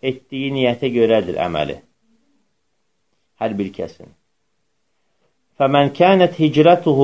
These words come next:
إِلَى اللَّهِ وَرَسُولِهِ فَهِجْرَتُهُ إِلَى اللَّهِ وَرَسُولِهِ. Kimin hicrəti Allaha və Rasuluna görədirsə, kimin hicrəti Allah və Rasulu üçündürsə, məhz onun hicrəti də Allah və Rasulu üçündür. وَمَنْ كَانَتْ هِجْرَتُهُ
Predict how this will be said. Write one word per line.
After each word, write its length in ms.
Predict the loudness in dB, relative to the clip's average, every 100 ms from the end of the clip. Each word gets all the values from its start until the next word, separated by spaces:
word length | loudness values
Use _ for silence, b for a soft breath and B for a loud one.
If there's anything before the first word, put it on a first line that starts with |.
| 4
إِلَى 220 | 4 4
اللَّهِ 460 | 4 4 4 6 4 4
وَرَسُولِهِ 680 | 4 4 2 0 0 0 0 0 -4 -8
فَهِجْرَتُهُ 720 | -6 -4 -2 0 2 2 0 -2
إِلَى 200 | -2 2
اللَّهِ 340 | 2 2 2 2
وَرَسُولِهِ. 680 | 2 2 2 -2 -12 -12 -14 _ _ _ _ _ -10
Kimin 180 | -4 0
hicrəti 500 | 0 2 2 4 4
Allaha 420 | 4 4 4 4
və 140 | 4 4
Rasuluna 420 | 2 -2 -6 -4
görədirsə, 680 | 0 2 2 0 -2 0 0 0 -8 _ _ _ _
kimin 160 | -10 -8
hicrəti 380 | -4 -2 0 2
Allah 320 | 2 4 2 4
və 80 | 2
Rasulu 460 | 2 0 -6 -4
üçündürsə, 520 | -6 -8 -6 -2 2 2 2
məhz 280 | -2 -2 -2
onun 260 | -6 -4
hicrəti 460 | -4 -2 -2 -2 0
də 60 | 0
Allah 340 | 2 2 2
və 160 | 2 2
Rasulu 380 | 0 -2 -8 -6
üçündür. 440 | -8 -12 -16 -18 _ _ _ _ _ _ _ _ -6
وَمَنْ 260 | -2 0 0
كَانَتْ 400 | 2 2 4 2
هِجْرَتُهُ 540 | 0 2 4 4 2